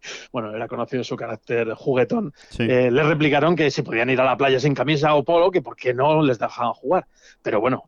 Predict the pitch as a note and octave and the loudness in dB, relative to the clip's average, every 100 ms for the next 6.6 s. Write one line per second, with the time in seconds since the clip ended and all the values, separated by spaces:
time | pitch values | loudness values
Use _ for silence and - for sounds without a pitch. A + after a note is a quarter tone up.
0 | - C#3+ C#3+ C3+ C3+ C3 C3+ D3+ D3 C3+ | -4 0 0 2 0 0 0 0 0 0
1 | A#2 A#2 A#2 - A2+ B2+ C3 B2 A2 G2+ | 0 -2 -6 -6 -4 -4 -2 -4 -4 -10
2 | G2 A2+ G2+ - - - - F#3+ G3 F#3 | -12 -12 -14 -18 -20 -20 -6 -2 2 2
3 | A2 - D3+ D3 D3 C#3+ C#3 C3+ C#3 C3 | 0 -2 2 4 4 2 0 -2 -4 -4
4 | A#2 D3 D3 - B2+ A#2 B2+ A#2 D3+ E3 | -6 -6 -6 -10 -10 -6 -6 -6 -2 2
5 | G3+ G3 G3 E3+ G3 F#3 F3+ F3 E3+ E3 | 4 4 2 2 2 4 4 2 4 4
6 | D#3+ D#3+ F3+ D3+ D#3+ | 2 0 -2 0 -6